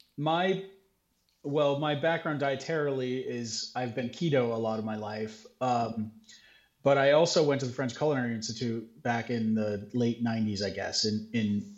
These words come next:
in New York City. Um, and so,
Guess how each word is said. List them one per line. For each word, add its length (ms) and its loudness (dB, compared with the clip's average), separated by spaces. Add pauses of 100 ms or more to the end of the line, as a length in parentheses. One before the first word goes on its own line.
in 180 6
New 80 4
York 340 4
City. 540 2
Um, 480 2 (640)
and 180 6
so, 800 6